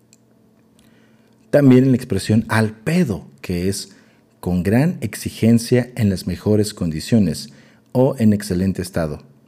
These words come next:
El jefe nos trae al pedo en el trabajo. Llevé mi carro a la afinada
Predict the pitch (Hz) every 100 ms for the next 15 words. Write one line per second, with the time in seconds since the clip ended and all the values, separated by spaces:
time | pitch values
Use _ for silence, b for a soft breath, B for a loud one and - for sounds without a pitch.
0 | _ _ _ - _ _ - 113 156 160
1 | 175 117 - 104 113 131 131 123 139 120
2 | 104 - 73 87 - - - _ _ _
3 | _ _ _ _ _ _ _ _ _ -
4 | 107 143 156 143 147 143 107 101 117 120
5 | 131 147 - -